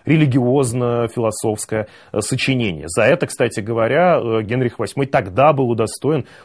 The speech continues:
от, э, Папы Римского титула "Защитника веры". И до сих пор его английские короли носят, хотя давным-давно с Римом их отношения разорваны.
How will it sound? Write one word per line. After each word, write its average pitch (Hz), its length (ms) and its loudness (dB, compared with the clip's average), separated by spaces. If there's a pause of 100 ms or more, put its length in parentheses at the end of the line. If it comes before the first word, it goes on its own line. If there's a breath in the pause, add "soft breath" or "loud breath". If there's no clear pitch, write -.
от, 127 340 -2
э, 110 180 0
Папы - 320 0
Римского 147 420 -2
титула 131 460 -2 (160 loud breath)
"Защитника 120 680 -2
веры". 101 320 0
И - 20 -10
до 113 100 -4
сих - 220 -8
пор 190 260 4
его 101 200 -2
английские 104 420 -6
короли 120 260 0
носят, 208 300 -2
хотя 113 240 -4
давным-давно 117 720 -2 (240 loud breath)
с - 160 -8
Римом 120 280 -2
их 110 140 -10
отношения 101 600 -8 (200 soft breath)
разорваны. 110 600 -2